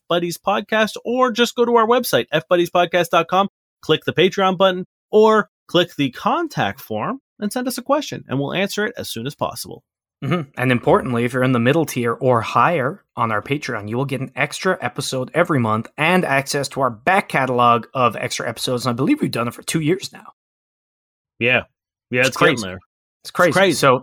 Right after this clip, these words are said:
Speaker 2: no, we just got an announcement in our email saying it's been two years on Patreon.
Speaker 1: All right. Let's, uh, let's get into some bad sex rant.
Speaker 2: This is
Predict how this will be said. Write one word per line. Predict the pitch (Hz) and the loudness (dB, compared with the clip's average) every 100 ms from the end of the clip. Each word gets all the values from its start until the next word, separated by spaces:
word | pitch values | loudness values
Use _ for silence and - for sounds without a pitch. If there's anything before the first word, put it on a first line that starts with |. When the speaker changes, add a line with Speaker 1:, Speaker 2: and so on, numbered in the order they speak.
| - | -2
Speaker 2:
no, | 156 214 | 4 6
we | 185 | 6
just | 214 | 4
got | 214 | 6
an | 202 196 190 | 6 6 4
announcement | 160 175 294 - 113 - | 4 2 0 -6 -10 -8
in | 131 131 | -2 0
our | 143 | 0
email | 214 156 - | 0 -4 -4
saying | - 131 | -4 -2
it's | 120 | -2
been | - 135 | -2 -4
two | - | -2
years | 170 202 190 | 0 0 0
on | 190 | -2
Patreon. | 220 220 - 110 - _ _ _ - | -4 -4 -8 -14 -20 _ _ _ -2
Speaker 1:
All | 123 | 2
right. | 160 - _ - | 2 0 _ -4
Let's, | 123 127 - 147 | -2 -2 0 2
uh, | 151 151 | 4 2
let's | 147 | 0
get | - 170 | -4 -6
into | 180 | -6
some | 165 165 | -6 -4
bad | 160 180 | -2 -4
sex | - 190 - - | -4 -6 -6 -14
rant. | - - _ _ _ - | -18 -20 _ _ _ -2
Speaker 2:
This | 143 156 | 0 2
is | 165 160 156 143 | 4 4 4 0